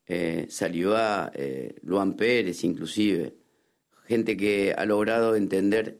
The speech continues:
el porqué de la, de una manera de jugar, son los que han mantenido a este equipo sobre esta idea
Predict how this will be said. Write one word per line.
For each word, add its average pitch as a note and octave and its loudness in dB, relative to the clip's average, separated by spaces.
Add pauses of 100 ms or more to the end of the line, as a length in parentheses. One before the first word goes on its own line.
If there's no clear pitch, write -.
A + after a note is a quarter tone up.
el F2+ -4
porqué G2+ 0
de G2+ 0
la, F#2 0
de F#2 0
una G2 2
manera F#2+ 2
de F#2+ 0
jugar, G2+ 0 (460)
son G2 0
los F#2 -2
que E2 0 (500)
han F2+ 0
mantenido G2+ 2
a G#2 0
este G2+ -2
equipo G2 -2
sobre F#2 0
esta A2 0
idea A2+ 4